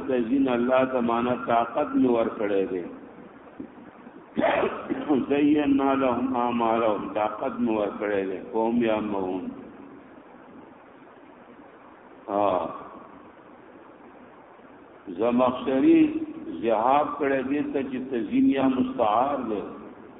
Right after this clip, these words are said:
د تمتع د پاره په ټول د عمر سره او په سعادت د رزق سره. او یا حقیقت یا خو اسناد یا الله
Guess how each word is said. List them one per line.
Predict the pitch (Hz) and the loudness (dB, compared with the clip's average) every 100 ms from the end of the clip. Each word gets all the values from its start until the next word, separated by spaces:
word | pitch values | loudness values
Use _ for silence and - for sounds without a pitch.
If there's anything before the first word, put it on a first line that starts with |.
| - - - - | -20 -20 -20 -20
د | - 113 | -6 -6
تمتع | - 127 123 123 - 160 151 | 0 2 4 2 0 2 2
د | 147 | 2
پاره | - 135 135 127 | -2 -2 -2 -2
په | 120 113 | -4 -4
ټول | 139 135 | 0 2
د | 123 113 | 2 2
عمر | 120 120 113 | 2 0 -2
سره | - 104 92 82 - - - - - - - - - - | -2 -2 -2 -6 -10 -16 -18 -20 -20 -20 -20 -20 -20 -10
او | 113 117 | -6 -6
په | 123 | -6
سعادت | 117 127 123 135 | -6 0 0 0
د | 123 123 | 0 0
رزق | 123 117 110 | 2 0 -2
سره. | - 101 92 - - - - - - - - - - - - - - - | -4 -4 -4 -6 -12 -18 -20 -20 -20 -20 -20 -20 -20 -20 -20 -20 -20 -6
او | 95 104 | 0 2
یا | 123 143 147 | 2 2 2
حقیقت | 139 143 139 139 127 165 160 - | 2 0 0 -4 0 0 0 2
یا | 156 | 2
خو | 139 131 | 2 2
اسناد | 127 123 123 143 151 | 0 0 2 2 2
یا | 151 143 | 2 0
الله | 139 135 135 | 2 2 2